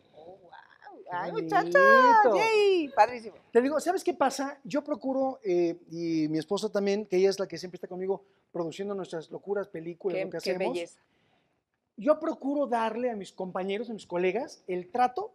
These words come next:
Speaker 1: Que a ti te quisieras que te
Speaker 2: es,
Speaker 1: dieran a ti.
Speaker 2: es correcto. Que a mí como actor quiero que me den.
Speaker 1: Es
Speaker 2: Entonces,
Speaker 1: que
Speaker 2: yo
Speaker 1: eso
Speaker 2: siempre
Speaker 1: es
Speaker 2: exijo a mi
Speaker 1: hermoso.
Speaker 2: gente que le den el trato que yo quiero que a mí me den.
Speaker 1: Sí.
Speaker 2: Así tiene que
Speaker 1: Se
Speaker 2: ser.
Speaker 1: nota, no, de verdad.
Speaker 2: Que se sientan atendidos, consentidos, apapachados,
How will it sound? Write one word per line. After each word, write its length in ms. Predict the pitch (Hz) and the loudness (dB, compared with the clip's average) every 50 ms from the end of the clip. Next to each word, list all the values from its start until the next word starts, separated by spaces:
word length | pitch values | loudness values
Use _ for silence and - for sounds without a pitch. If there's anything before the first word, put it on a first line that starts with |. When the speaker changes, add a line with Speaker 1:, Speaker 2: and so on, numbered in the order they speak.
| _ - | _ 2
Speaker 1:
Que 60 | 254 | 2
a 60 | 226 | 2
ti 180 | 226 - 262 208 | 4 2 -4 -4
te 140 | - 247 | -6 -8
quisieras 320 | 226 214 - 254 233 233 - | -8 -6 -4 -2 -2 -2 -2
que 80 | - 202 | -4 -4
te 80 | - 202 | -4 -2
Speaker 2:
es, 60 | 202 | -2
Speaker 1:
dieran 200 | 208 202 202 190 | -2 -2 -2 -4
a 40 | 175 | -4
ti. 100 | - - | 0 2
Speaker 2:
es 160 | 208 214 202 | 2 2 2
correcto. 420 | - 180 170 151 147 - _ _ _ _ - | 0 -8 -10 -10 -12 -18 _ _ _ _ -6
Que 60 | 190 | -4
a 40 | 202 | -4
mí 100 | 240 262 | -4 -2
como 160 | 269 247 220 | -2 -2 -2
actor 220 | 180 - 262 240 | -2 -2 -2 -4
quiero 220 | 190 220 233 220 214 | -2 -2 -4 -4 -4
que 100 | - 175 | -6 -8
me 160 | 151 143 143 | -10 -10 -10
den. 180 | 135 139 131 - - _ _ _ _ _ - | -10 -12 -14 -16 -20 _ _ _ _ _ -12
Speaker 1:
Es 100 | 269 - | -6 -4
Speaker 2:
Entonces, 60 | 262 | -4
Speaker 1:
que 80 | 294 320 | -2 -2
Speaker 2:
yo 60 | 294 | -2
Speaker 1:
eso 80 | 302 | 0
Speaker 2:
siempre 180 | 311 294 285 269 | 0 0 0 -2
Speaker 1:
es 60 | - | -2
Speaker 2:
exijo 240 | - 285 269 - 202 | -2 -4 -2 -2 0
a 40 | 233 | 0
mi 100 | 220 196 | 0 0
Speaker 1:
hermoso. 100 | 190 196 | 0 0
Speaker 2:
gente 480 | 220 220 233 226 - - 294 370 440 _ _ _ _ _ _ 147 _ _ _ _ _ _ _ _ _ - | 0 0 0 -2 -6 -8 -10 -10 -12 _ _ _ _ _ _ _ _ _ _ _ _ _ _ _ _ 0
que 80 | 208 196 | 2 2
le 120 | 196 202 | 2 2
den 100 | 226 240 | 0 -2
el 140 | 247 240 - | -4 -6 -8
trato 420 | - 247 254 254 - 349 403 - _ _ _ _ _ | -10 -12 -10 -10 -10 -10 -12 -14 _ _ _ _ _
que 140 | - 190 180 | -10 -8 -6
yo 180 | 175 233 226 - | -6 -6 -8 -8
quiero 380 | - 226 226 226 220 214 214 | -8 -4 -2 -2 -2 -2 -4
que 80 | 190 175 | -8 -10
a 20 | |
mí 180 | 180 202 214 208 | -8 -8 -8 -8
me 100 | 190 156 | -8 -10
den. 200 | 135 - _ _ _ _ _ _ _ _ _ _ | -14 -20 _ _ _ _ _ _ _ _ _ _
Speaker 1:
Sí. 320 | _ _ - 175 160 151 _ _ _ _ _ _ _ - | _ _ -18 -18 -18 -18 _ _ _ _ _ _ _ -8
Speaker 2:
Así 260 | 190 185 - 240 220 | -6 -6 -6 -8 -8
tiene 200 | 175 214 196 180 | -6 -6 -8 -6
que 40 | - | -6
Speaker 1:
Se 60 | 202 | -6
Speaker 2:
ser. 80 | 196 196 | -6 -4
Speaker 1:
nota, 300 | 208 202 190 - 175 175 | -6 -8 -6 -8 -8 -10
no, 240 | 175 202 220 220 202 | -8 -8 -6 -6 -6
de 80 | 208 | -6
verdad. 360 | 196 202 196 202 214 208 202 - | -6 -6 -4 -2 -2 -2 -2 -4
Speaker 2:
Que 100 | - 208 | -6 -8
se 80 | 190 202 | -8 -8
sientan 380 | 185 262 277 285 277 262 262 - _ _ _ _ | -8 -8 -6 -4 -4 -6 -6 -10 _ _ _ _
atendidos, 560 | - 196 190 - 208 208 196 214 214 220 214 220 | -4 -4 -2 -2 -2 -2 -2 0 0 -2 -2 -2
consentidos, 560 | 220 208 180 202 190 165 - 202 202 202 - | -6 -10 -10 -10 -10 -10 -8 -8 -8 -8 -8
apapachados, 960 | 208 - 202 - - 185 - - - - - - - 196 190 190 185 - - | -6 -6 -6 -6 -6 -6 -4 0 2 2 4 4 2 2 0 -2 -4 -8 -14